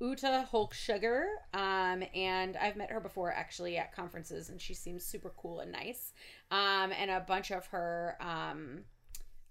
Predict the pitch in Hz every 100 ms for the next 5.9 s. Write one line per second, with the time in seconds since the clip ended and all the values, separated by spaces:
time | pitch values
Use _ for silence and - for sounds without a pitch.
0 | - 180 175 170 170 170 - _ _ _
1 | _ _ - 190 190 202 196 190 190 170
2 | 165 - 180 180 180 180 180 160 - -
3 | 190 185 - 185 185 185 180 180 - 170
4 | 170 170 208 220 214 208 202 196 190 170
5 | 170 175 170 170 190 226 240 254 285